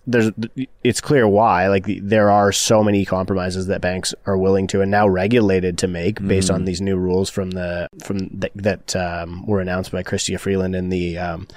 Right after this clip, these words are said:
Speaker 1: Canadian Mortgage Charter. So anyway, power of sales are,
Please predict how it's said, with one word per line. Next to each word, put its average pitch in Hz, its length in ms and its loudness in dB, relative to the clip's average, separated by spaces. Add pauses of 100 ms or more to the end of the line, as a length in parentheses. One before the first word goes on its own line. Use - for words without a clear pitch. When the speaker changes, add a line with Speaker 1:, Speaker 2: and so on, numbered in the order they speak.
(340)
Speaker 1:
Canadian 95 320 2
Mortgage 98 440 2
Charter. 85 380 -4 (460)
So 131 440 4 (220)
anyway, 127 300 2 (500)
power 156 300 4
of 143 100 2
sales 104 560 4
are, 95 880 2